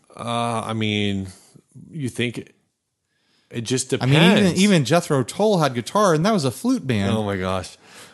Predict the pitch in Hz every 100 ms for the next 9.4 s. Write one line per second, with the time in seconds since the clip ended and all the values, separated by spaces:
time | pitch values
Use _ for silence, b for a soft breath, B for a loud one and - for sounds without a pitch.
0 | B - 147 165 160 - 143 151 - 185
1 | 156 151 147 156 - 143 165 170 165 143
2 | 127 104 - 107 113 139 196 - b b
3 | b b b b b - - 123 101 92
4 | 90 87 _ _ _ _ - 127 147 170
5 | 175 147 135 113 - 139 127 120 123 131
6 | 131 123 107 98 87 - 120 113 104 101
7 | 101 - 104 98 107 151 180 - 95 82
8 | 95 139 147 110 135 123 120 135 - 117
9 | 120 110 107 95